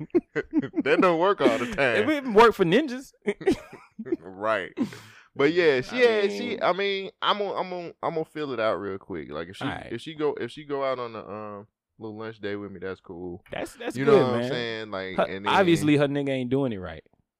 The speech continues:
Speaker 2: Like
Speaker 1: she
Speaker 2: she
Speaker 1: might not be with that dude no more.
Speaker 2: Oh, I thought you said she had a boyfriend now.
Speaker 1: No, that was when I did my flashback.
Speaker 2: Ah, got you, got you, got
Speaker 1: That
Speaker 2: you.
Speaker 1: was, like, on
Speaker 2: I'm
Speaker 1: her way to leveling up. Now
Speaker 2: I
Speaker 1: she
Speaker 2: ain't,
Speaker 1: done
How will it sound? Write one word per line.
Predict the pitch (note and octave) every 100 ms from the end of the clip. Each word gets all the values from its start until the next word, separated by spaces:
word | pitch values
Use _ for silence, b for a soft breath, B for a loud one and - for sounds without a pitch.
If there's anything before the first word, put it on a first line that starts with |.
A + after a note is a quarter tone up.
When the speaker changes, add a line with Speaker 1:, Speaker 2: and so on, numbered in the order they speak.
| -
Speaker 2:
Like | D#2+ -
Speaker 1:
she | F4+
Speaker 2:
she | G4+
Speaker 1:
might | A#4+
not | G#4+ G4
be | A4 G#4+
with | F4+
that | F3
dude | D3 B2+
no | G#2 F2+
more. | E2 F2+
Speaker 2:
Oh, | D3 E3
I | A#2+ A2+
thought | A#2 G#2 -
you |
said | F#2 A#2 A2
she | G2 G2+
had | F#2+ D#2+
a |
boyfriend | - D#2+ C#2+ C2 A#1+
now. | E2 E2+ A#2
Speaker 1:
No, | G3 C#3 F#2
that | G#2 C#3+
was | A2 G2+
when | G#2
I | G#2
did | F#2 G2+ E2+
my | E2
flashback. | C#3+ D3+ C3 E3+ E3 E3
Speaker 2:
Ah, | D3+ C3+
got | C3 -
you, |
got | - G2
you, | -
got | F#2+
Speaker 1:
That |
Speaker 2:
you. | B2+
Speaker 1:
was, | A#2
like, | A2+ G2+
on | F#2+ A2+
Speaker 2:
I'm |
Speaker 1:
her | A2
way | A2+ G#2+
to | G#2
leveling | G#2+ F#2+ F2+ F#2+
up. | G#2+ -
Now | -
Speaker 2:
I | G#2+
Speaker 1:
she | G#2+
Speaker 2:
ain't, |
Speaker 1:
done | G#2